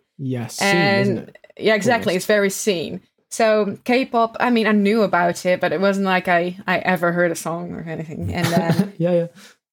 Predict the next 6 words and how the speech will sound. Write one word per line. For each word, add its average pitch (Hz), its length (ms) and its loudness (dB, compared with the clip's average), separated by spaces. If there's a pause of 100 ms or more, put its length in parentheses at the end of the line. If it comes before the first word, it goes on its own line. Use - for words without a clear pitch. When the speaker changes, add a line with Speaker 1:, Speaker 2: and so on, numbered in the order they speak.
(160)
Speaker 2:
and 196 160 -2
my 196 100 4
friend 202 340 0
Justin 196 480 0
Oh, 185 460 2 (160)
also 180 600 2